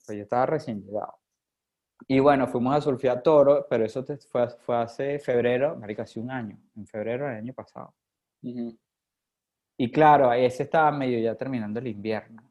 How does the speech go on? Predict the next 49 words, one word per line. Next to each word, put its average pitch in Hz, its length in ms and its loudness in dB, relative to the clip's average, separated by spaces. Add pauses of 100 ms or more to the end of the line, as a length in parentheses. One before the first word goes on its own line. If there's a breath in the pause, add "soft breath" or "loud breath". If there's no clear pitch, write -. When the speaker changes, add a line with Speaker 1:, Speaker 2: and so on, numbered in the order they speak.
(1080)
Speaker 1:
Y 107 600 -6 (680)
claro, 131 220 4
Speaker 2:
¿Cómo 127 160 4
está 143 180 4
Speaker 1:
está - 100 0
Speaker 2:
el - 80 -20
clima 135 260 -4
alrededor, 113 440 -2
pues? 110 140 -10 (680)
Como 113 200 -8
Speaker 1:
En 127 160 0
Speaker 2:
menos 135 200 0
Speaker 1:
ese 165 120 4
momento, 165 580 2
Speaker 2:
ah, 151 60 2
ya 165 80 4
Speaker 1:
yo 131 100 4
me 135 60 2
Speaker 2:
está 147 160 4
Speaker 1:
metí, 131 180 -6
Speaker 2:
negativo. - 320 -12
Speaker 1:
yo 120 140 2
me 143 100 -2
metí 139 220 -4
al 131 120 2
agua, 135 300 2
sí, 120 200 -4
está 113 280 -4
en, 127 160 -8
eh, 113 240 -12
no, 131 300 0
pero 117 160 0
esos 135 180 -8
días 151 160 -2
que 151 100 -4
yo 123 140 -4
llegué 156 240 -4
está 120 720 -4
ya 127 460 -2 (260)
en 110 220 -10
dos, 113 240 -2
Speaker 2:
Dos 110 80 -12
Speaker 1:
tres 120 160 -4
Speaker 2:
grados. 113 160 -2
Speaker 1:
grados, 107 260 -10 (100)
cuatro 113 400 -4
grados. 113 220 -4
Speaker 2:
Tres 135 140 -6
grados. 117 320 -8